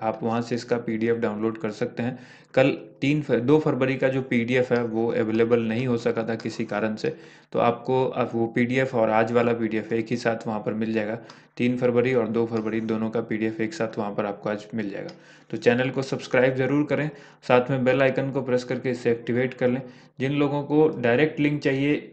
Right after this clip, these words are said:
Android ऐप का, वो डिस्क्रिप्शन में ज़रूर जाएँ, वहाँ पर आपको वो लिंक मिल जाएगा। तो चलिए वीडियो को शुरू करते हैं। आज जो पहला प्रश्न पूछा गया है,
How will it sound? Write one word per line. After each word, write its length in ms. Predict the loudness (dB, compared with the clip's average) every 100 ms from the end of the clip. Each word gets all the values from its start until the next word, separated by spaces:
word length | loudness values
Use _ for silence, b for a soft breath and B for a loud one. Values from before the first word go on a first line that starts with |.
| -4
Android 320 | 0 2 4
ऐप 200 | 2 2
का, 60 | -2
वो 120 | -2
डिस्क्रिप्शन 580 | -2 -4 -4 -8 -4 -6
में 140 | -2
ज़रूर 280 | 0 2 2
जाएँ, 180 | 0 -2
वहाँ 200 | -2 -4
पर 180 | -4 -4
आपको 240 | -6 -4
वो 120 | -2
लिंक 260 | -2 -2 -4
मिल 180 | -2 2
जाएगा। 300 | 2 0 -6 B B B -8
तो 80 |
चलिए 260 | -2 0 2
वीडियो 280 | 0 0 0
को 100 | -2
शुरू 220 | -4 -4
करते 260 | -4 -4 -6
हैं। 100 | -2
आज 160 | 0 0
जो 180 | 0
पहला 260 | 0 2 2
प्रश्न 360 | 0 -4 -4 -4
पूछा 320 | -2 2 2
गया 220 | 6 4
है, 180 | 2